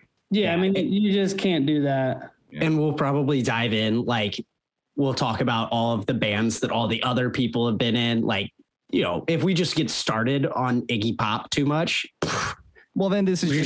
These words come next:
Speaker 2: just
Speaker 3: gonna
Speaker 2: gonna
Speaker 3: be
Speaker 2: have to
Speaker 3: an
Speaker 2: go
Speaker 3: Iggy
Speaker 2: through the
Speaker 3: Pop.
Speaker 2: whole history
Speaker 3: Like,
Speaker 2: of
Speaker 3: we
Speaker 2: punk.
Speaker 3: already did. It's already g-, we've gone on tangents about the Pixies and fucking Daniel Johnston at this point.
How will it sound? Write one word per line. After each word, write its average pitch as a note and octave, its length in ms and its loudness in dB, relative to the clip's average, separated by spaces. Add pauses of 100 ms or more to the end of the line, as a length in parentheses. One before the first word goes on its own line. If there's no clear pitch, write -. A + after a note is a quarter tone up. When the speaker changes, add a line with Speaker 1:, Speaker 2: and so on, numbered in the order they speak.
Speaker 2:
just - 40 2
Speaker 3:
gonna D#3 140 2
Speaker 2:
gonna D#3 80 0
Speaker 3:
be C3+ 60 0
Speaker 2:
have C#3 80 0
to C3 80 2
Speaker 3:
an - 40 0
Speaker 2:
go - 20 -2
Speaker 3:
Iggy - 40 -2
Speaker 2:
through D#3 100 0
the - 60 0
Speaker 3:
Pop. B2 80 0
Speaker 2:
whole C#3 140 0
history C3+ 380 -2
Speaker 3:
Like, A2+ 120 0
Speaker 2:
of F#3+ 80 0
Speaker 3:
we - 40 2
Speaker 2:
punk. A3+ 80 0
Speaker 3:
already A3+ 220 0
did. E3 320 0
It's D#3+ 160 -2
already G3+ 340 2
g-, C#3 220 -4
we've C#3+ 220 0
gone E3+ 180 0
on F3 160 2
tangents C#3 380 0
about B2 180 0
the - 80 -2
Pixies B2 460 0
and G#2 160 0
fucking A2 260 0
Daniel G2+ 320 2
Johnston G2+ 460 0
at E2 80 0
this F2 120 -2
point. B2 380 0